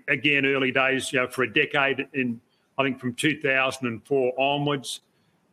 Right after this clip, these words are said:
Um, he then decided to give back to society and work for social ventures for a period of time,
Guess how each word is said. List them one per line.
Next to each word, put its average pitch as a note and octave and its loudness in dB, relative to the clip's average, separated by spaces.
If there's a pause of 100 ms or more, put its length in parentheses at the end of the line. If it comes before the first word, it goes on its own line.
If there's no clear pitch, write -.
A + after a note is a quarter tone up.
Um, B2 0 (380)
he C#3+ 0
then D3+ 2
decided C3+ 0
to B2+ -4
give B2 0
back C#3 0
to B2 -4
society D3+ 0
and B2 0
work C3 0
for - -12
social B2+ 0
ventures D3 0
for C#3+ -2
a C3+ 0
period D3 0
of B2 -4
time, C#3+ -2